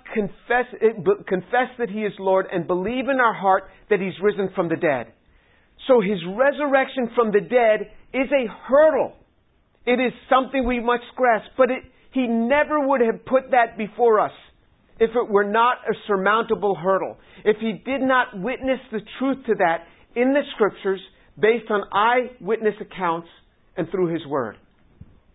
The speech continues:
This is what he did. Through the Scriptures and through his word, he did this. He has witnessed this to us. And this is why we must come. If the Lord is impressing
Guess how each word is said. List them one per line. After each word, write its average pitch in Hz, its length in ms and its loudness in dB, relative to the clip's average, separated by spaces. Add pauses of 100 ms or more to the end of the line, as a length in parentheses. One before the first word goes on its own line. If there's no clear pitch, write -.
(400)
This 247 220 -4
is 170 140 -8
what 170 160 -4
he 147 160 -12
did. 120 340 -12 (800)
Through 220 160 -2
the 240 160 -4
Scriptures 196 420 -4 (120)
and 170 180 -6
through 175 140 -6
his 160 220 -12
word, 135 340 -10 (160)
he 170 140 -12
did 143 280 -8
this. 117 160 -20 (840)
He 208 80 -2
has 190 140 0
witnessed 190 600 -4
this 139 100 -10 (200)
to 156 120 -14
us. - 140 -16 (760)
And 170 200 -4
this 254 180 -2
is 208 100 -8
why 202 200 2
we 190 180 -2
must 180 220 -4 (120)
come. 156 300 -4 (640)
If 226 200 2
the 233 60 2
Lord 254 320 4
is 233 220 -8
impressing 247 640 -2